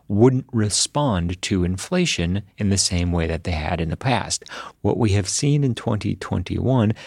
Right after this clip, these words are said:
is that investors, to a large extent, have lost faith in the Fed's commitment to the new framework. Now, I'll argue that that's not necessarily fair,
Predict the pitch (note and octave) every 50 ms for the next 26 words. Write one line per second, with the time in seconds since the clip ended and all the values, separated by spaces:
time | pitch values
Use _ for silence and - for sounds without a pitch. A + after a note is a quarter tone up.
0 | - - - - G#2 F#2 F2+ - G#2 G2 F#2 - G#2 G2+ F#2+ F#2 C3+ E3 - -
1 | - A2+ G2 F2+ - - - A#3+ B3 G#3+ D#3+ C#3 C3 B2 A#2+ A#2+ - - - -
2 | E2+ E2 F2+ - - - - - - - - A2 G2 G2 G2 F#2 G#2 A2 - -
3 | _ - - A2 A2 A2+ A2 G#2+ G#2 G2 - - - - A2 - - - C#3+ D3
4 | C#3+ C3 - - - - - G#2+ G2+ F#2+ F#2+ F#2 - - A2 G2+ F2+ - - -
5 | - A2+ G#2+ A2+ C#3+ - - A#2 - - - - - F2+ F2 F2+ F#2+ F#2+ G2 F2+
6 | - - - E3+ E3 B2+ G2+ E2 E2 - - - - - _ - B2 A2+ A2 G#2+
7 | - - C3 - - - A2+ G#2+ G#2+ A2+ F#2+ G#2 G2 - - G#2 G2+ - - -
8 | A#2 A2 G#2+ G#2+ A2+ A2+ - _ - A#2 A2+ G#2+ G#2 - - G#2+ G2 F2 - -
9 | G#2 G2 G2 F#2 F2+ F2+ F2 E2 - - - - - - G2 F#2 G2+ A#2+ C#3+ E3+
10 | F3+ F#3 F3+